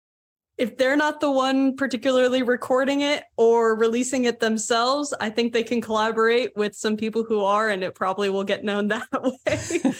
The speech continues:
But with, without, right now, I think unless you're latching on to an artist that's becoming popular right now without a connection to them or getting and landing a big record deal,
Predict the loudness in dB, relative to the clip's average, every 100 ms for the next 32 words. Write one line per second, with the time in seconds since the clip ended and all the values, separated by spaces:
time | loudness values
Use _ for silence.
0 | -10 -8 -4 -2 0 -2 0 0 0 -2
1 | -2 0 0 0 0 -6 _ _ _ -4
2 | -2 0 0 0 0 0 0 -2 -2 -2
3 | -2 -2 -2 0 -2 0 2 2 2 0
4 | -2 -2 0 2 2 0 -2 -2 -2 2
5 | 2 2 0 0 0 0 0 -2 -4 -2
6 | -4 -6 -10 _ _ -4 -2 0 0 0
7 | 0 -2 0 0 2 0 -2 -2 -2 0
8 | 0 0 0 -2 -2 -4 -4 -2 0 0
9 | -2 -6 -4 -2 -2 -2 -2 2 2 2
10 | 0 -4 -20 _ _ _ -4 0 2 2
11 | 0 0 0 0 0 0 -2 -2 -2 -2
12 | -2 -4 -2 -2 0 0 2 2 2 0